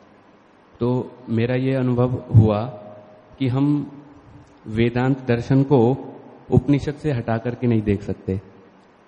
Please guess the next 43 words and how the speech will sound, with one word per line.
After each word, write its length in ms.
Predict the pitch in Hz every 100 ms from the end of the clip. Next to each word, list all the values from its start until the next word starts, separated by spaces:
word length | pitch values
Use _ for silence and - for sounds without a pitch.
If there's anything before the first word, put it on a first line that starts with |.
| _ _ _ _ -
अगर 200 | 113 139
हमने 460 | 131 139 147 151 151
उपनिषद 560 | - - 143 143 135 -
का 80 | 139
अध्ययन 580 | 135 120 - 127 139 -
अगर 180 | 120 123
बहुत 300 | 120 120 120
गंभीरता 500 | 117 113 120 - 123
से 140 | 123 135
और 140 | 127
बहुत 300 | 117 127 -
अच्छे 360 | 123 - 147 143 - - - -
तरीके 300 | 123 123 127
से 120 | 123
अगर 180 | 123 117
हमने 220 | 120 120
किया 280 | 117 117 110
है, 220 | 107 117 135 - - - - - -
तो 80 | 135
हम 140 | 139
वेदांत 420 | 127 123 120 123
दर्शन 300 | 120 110 113
का 120 | 110
अधिक 340 | 120 120 117 113
से 100 | 120
अधिक 200 | 113 113
लाभ 220 | 107 104
ले 120 | 104 95
सकते 320 | 95 - 95
हैं। 160 | 95 - - - - _ _ _ _ _ _ _ _ _ -
तो 60 | 135
मेरी 440 | 135 139 151 - - - - - - - -
वेदांत 440 | 113 117 117 127 135
दर्शन 240 | 135 143
पढ़ 200 | 135 123
करके 360 | 127 120 131 139
सबसे 320 | - 113 143
पहली 220 | 135 135
इच्छा 240 | 135 - 131
तो 140 | 135
ये 120 | 131
हुई 260 | 135 131
है 120 | 120